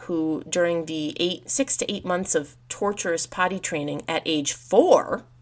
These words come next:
held his pee for twelve hours at a time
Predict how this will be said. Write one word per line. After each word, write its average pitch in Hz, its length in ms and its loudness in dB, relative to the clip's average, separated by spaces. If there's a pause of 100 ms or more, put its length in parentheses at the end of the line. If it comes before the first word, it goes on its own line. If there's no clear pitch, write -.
(640)
held 247 460 8 (100)
his 196 320 0
pee - 580 -2 (840)
for 175 600 6
twelve 233 340 8
hours 185 360 6
at 170 120 0
a 156 60 0
time 185 540 -2